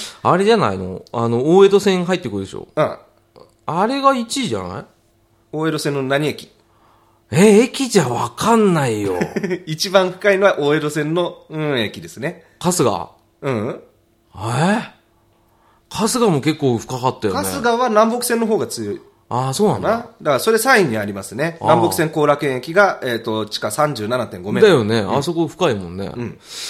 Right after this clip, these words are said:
Speaker 1: えー、大江戸線で深い。やっぱ新宿の方かな？
Speaker 2: うん。
Speaker 1: え、違うんだ。
Speaker 2: うん。
Speaker 1: あ、あれだ。あーっと、あそこ。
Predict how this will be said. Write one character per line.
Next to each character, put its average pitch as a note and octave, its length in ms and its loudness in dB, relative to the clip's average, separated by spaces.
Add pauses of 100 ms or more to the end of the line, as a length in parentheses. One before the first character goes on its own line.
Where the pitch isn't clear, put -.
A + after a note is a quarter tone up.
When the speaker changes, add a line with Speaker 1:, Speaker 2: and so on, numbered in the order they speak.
(180)
Speaker 1:
え G#3+ 460 2
ー、 F#3 40 2
大 A#3+ 360 4
江 C4 40 -2
戸 C4+ 140 -6
線 B3+ 340 -2
で A#3+ 260 -2
深 A3 240 0
い。 D#3+ 40 4
や D#3+ 60 4
っ C3+ 40 0
ぱ A#2+ 60 -6
新 F3+ 220 -2
宿 F3+ 160 -2
の F#3 60 2
方 D3 120 -2
か G2 140 -8
な？ - 120 -12 (380)
Speaker 2:
う D3+ 80 -4
ん。 A2+ 340 -6 (200)
Speaker 1:
え、 C3 60 0
違 - 260 2
う F3+ 160 6
ん G#2+ 40 -2
だ。 G2+ 80 -4
Speaker 2:
う - 40 -4
ん。 F#2+ 240 -6 (680)
Speaker 1:
あ、 D#3 360 -2
あ F3 100 4
れ G#3+ 80 10
だ。 G3+ 300 2 (480)
あ D3+ 480 2
ー - 40 -2
っ D3 60 -20
と、 C#3+ 260 4
あ C#3 60 2
そ D#3 100 -2
こ。 - 360 0